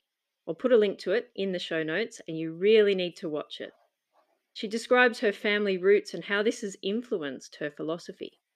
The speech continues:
Sarah tries to be the change that she wants to see in the world.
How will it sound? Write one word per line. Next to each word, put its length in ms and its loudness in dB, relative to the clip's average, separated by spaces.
Sarah 340 6
tries 760 -2
to 100 -4
be 340 -4
the 100 -6
change 500 -8
that 120 -12
she 160 -8
wants 320 -10
to 120 -8
see 220 -8
in 100 -8
the 100 -10
world. 320 -12